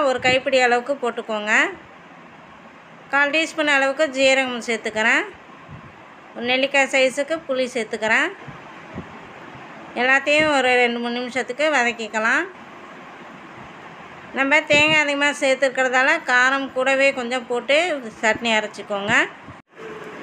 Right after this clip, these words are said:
தேவையான அளவுக்கு உப்பு போட்டு சட்னி அரைச்சிக்கோங்க.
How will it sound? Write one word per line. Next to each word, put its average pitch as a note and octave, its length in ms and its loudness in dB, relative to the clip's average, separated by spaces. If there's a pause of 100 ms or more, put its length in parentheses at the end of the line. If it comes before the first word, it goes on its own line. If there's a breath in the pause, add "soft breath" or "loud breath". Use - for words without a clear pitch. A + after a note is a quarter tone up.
(280)
தேவையான C#4+ 500 2
அளவுக்கு D4 440 -2
உப்பு C4+ 220 2
போட்டு C4+ 260 4
சட்னி B3+ 300 2 (160)
அரைச்சிக்கோங்க. A#3 580 -2